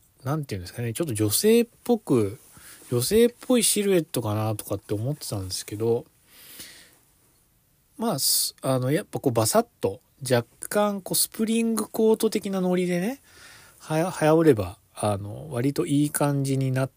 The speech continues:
たし、えー、腰に、まあ、ドローコードみたいなのがついてて、で、それを引っ張るとこうシルエットも変えれるんですけど、まあ、結構それ引っ張ったら、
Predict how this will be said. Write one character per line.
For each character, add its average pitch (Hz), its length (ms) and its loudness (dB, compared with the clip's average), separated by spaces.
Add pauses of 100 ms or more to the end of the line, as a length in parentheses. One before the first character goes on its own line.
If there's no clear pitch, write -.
た - 100 -14
し、 98 440 -6 (1200)
え 104 580 -4
ー、 - 200 -20
腰 - 380 -2
に、 190 340 -4
ま 151 100 0
あ、 - 20 -4
ド 131 140 6
ロ 175 160 6
ー 196 40 4
コ 214 200 4
ー 175 40 4
ド 143 80 2
み 113 120 -2
た 101 120 -6
い 95 60 -6
な 92 60 -8
の 90 140 -10
が 104 160 -16 (460)
つ - 240 -4
い 95 120 -2
て - 120 -12
て、 - 240 -10 (760)
で、 139 280 2
そ 147 140 2
れ 151 60 4
を 175 80 4
引 175 180 0
っ - 80 -10
張 190 100 4
る 160 80 8
と 117 100 -4
こ - 100 -6
う - 40 -2
シ - 160 -2
ル 131 100 4
エ 135 40 4
ッ 123 60 0 (100)
ト 127 180 4
も 123 180 -2
変 120 140 2
え - 20 4
れ 123 100 2
る 120 140 0
ん 104 60 -4
で 95 60 -6
す - 100 -8
け 104 80 -6
ど、 117 120 -2
ま 190 100 2
あ、 180 40 2
結 - 280 -2
構 147 140 4
そ - 140 2
れ 123 120 -2
引 123 100 -2
っ - 40 -8 (100)
張 196 100 4
っ 208 60 0
た - 180 -2
ら、 92 180 -6